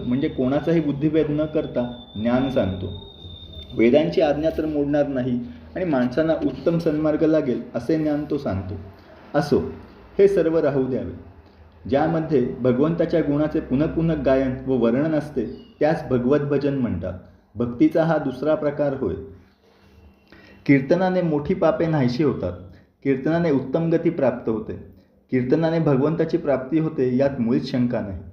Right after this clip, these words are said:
कीर्तनाने वाणी पवित्र होते. कीर्तनाने माणूस भगवंताला योग्य होतो, तो शीलवान, चरित्रवान बनतो. कीर्तनाने एकाग्रता साधते,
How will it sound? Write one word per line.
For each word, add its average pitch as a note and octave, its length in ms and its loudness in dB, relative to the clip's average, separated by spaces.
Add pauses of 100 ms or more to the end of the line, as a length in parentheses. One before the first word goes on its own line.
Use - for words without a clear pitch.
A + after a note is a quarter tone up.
(420)
कीर्तनाने E3 560 2
वाणी C#3 280 2
पवित्र D3+ 400 0
होते. C3 280 -4
कीर्तनाने C#3+ 840 -2
माणूस C#3 340 0
भगवंताला C3+ 560 2
योग्य B2+ 380 2
होतो, - 460 -2 (160)
तो D3+ 60 2
शीलवान, C#3 760 0
चरित्रवान D3 600 2
बनतो. G2 520 -6 (300)
कीर्तनाने E3+ 440 0
एकाग्रता E3 500 2
साधते, A2+ 420 -2